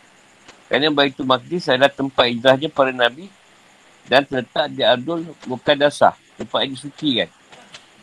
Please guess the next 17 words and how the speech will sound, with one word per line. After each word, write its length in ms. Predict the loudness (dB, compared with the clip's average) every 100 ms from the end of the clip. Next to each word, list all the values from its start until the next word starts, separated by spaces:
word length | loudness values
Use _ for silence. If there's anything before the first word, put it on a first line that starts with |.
| _
Lalu 200 | 0 0 0
kaum 160 | -2 -2
muslimin 320 | -4 -8 -2
baik, 220 | -2 -2 2
balik 280 | 2 2 -4
berkata, 400 | -2 -2 -2 -10
'Tidak, 380 | -10 2 4 4 _ _ -18 -6
tapi 240 | -4 -4
Kaabah 360 | -4 2 4 4
lebih 200 | 2 -12
utama 400 | -2 -2 -2 -6
dan 160 | -8 -8
lebih 200 | -4 -4
agung 320 | -4 -8 -8
daripada 320 | -6 -6 -6
Baitul 320 | -8 -8 -10 -12
Maqdis.'" 360 | -12 -12 -20